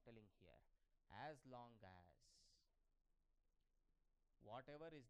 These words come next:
there in S T R one of I, if it is not equal to null, you should keep on copying. How to copy, sir?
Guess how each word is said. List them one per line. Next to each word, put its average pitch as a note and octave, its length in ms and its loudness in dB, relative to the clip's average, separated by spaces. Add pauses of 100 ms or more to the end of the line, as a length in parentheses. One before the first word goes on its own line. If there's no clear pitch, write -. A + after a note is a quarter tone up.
there C3 160 4
in C3 160 -2
S A2+ 240 -4
T C#3 160 -2
R A#2+ 320 4
one B2 240 0
of B2+ 320 2
I, A#2 240 4 (640)
if A#2+ 160 -2
it B2 100 -2
is C3+ 140 -4 (160)
not A#2 320 4
equal B2+ 400 2
to G2+ 120 -6 (140)
null, G2+ 220 2 (1040)
you D3 80 4
should - 320 -6
keep B2+ 160 0
on G2 240 -2 (160)
copying. - 400 -6 (1800)
How G3 160 4
to E3 160 -2
copy, C#3 320 2
sir? G3+ 160 -6